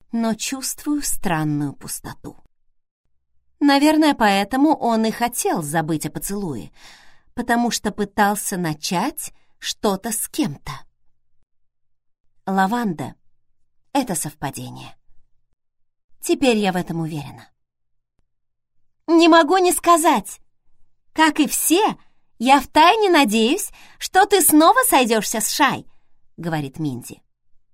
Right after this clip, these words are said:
«Но что бы ни случилось, я рада за вас обоих».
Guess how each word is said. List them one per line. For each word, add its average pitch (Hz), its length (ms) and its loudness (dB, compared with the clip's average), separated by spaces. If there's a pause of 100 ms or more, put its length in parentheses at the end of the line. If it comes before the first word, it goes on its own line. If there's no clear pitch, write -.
(240)
«Но 277 220 4
что 427 260 4
бы 415 80 2
ни 311 100 6
случилось, 294 680 -2 (320)
я 359 240 6
рада 339 320 6
за 302 140 6
вас 320 220 6
обоих». 294 580 2